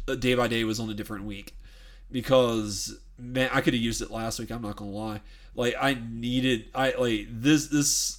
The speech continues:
is, to have, like, two superb,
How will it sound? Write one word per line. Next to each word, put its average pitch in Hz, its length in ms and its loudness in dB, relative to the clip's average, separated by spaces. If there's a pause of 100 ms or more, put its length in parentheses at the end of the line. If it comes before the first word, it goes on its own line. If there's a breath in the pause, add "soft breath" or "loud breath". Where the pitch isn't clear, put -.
(160)
is, 110 460 -2 (640)
to 135 140 4
have, 143 200 6
like, 127 200 4
two 156 340 2
superb, 131 1000 0